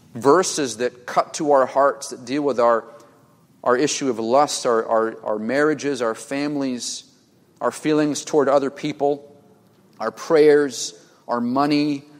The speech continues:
our dwelling places, our food, our worries, our fears, everything.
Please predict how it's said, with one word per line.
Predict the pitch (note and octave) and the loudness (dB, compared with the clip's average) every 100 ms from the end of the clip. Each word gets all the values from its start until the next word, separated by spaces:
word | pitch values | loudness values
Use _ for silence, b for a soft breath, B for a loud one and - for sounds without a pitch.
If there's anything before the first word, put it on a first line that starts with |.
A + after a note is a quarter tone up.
| B B | B B
our | A#2 | -2
dwelling | A2+ C3 C#3+ D#3 | 2 4 4 4
places, | D3+ C#3+ C3+ - C#3+ C3 - - - | 2 2 2 2 -4 -4 -8 -10 -6
our | A#2 A#2+ | -2 -2
food, | - - E3+ E3+ E3+ D3+ D3 B - | -4 -2 0 2 0 -4 -8 B 2
our | C3 | 2
worries, | B2 B2+ D#3+ D#3+ F3 E3+ D3 - | 4 4 6 4 2 -2 -6 -4
our | A2+ A#2+ | 0 0
fears, | - - E3+ E3+ D#3+ C#3 - - | -2 -6 -2 0 0 -2 -6 -2
everything. | E3+ E3 D3+ B2 A2+ G#2 A2 | 0 2 0 -2 -8 -10 -12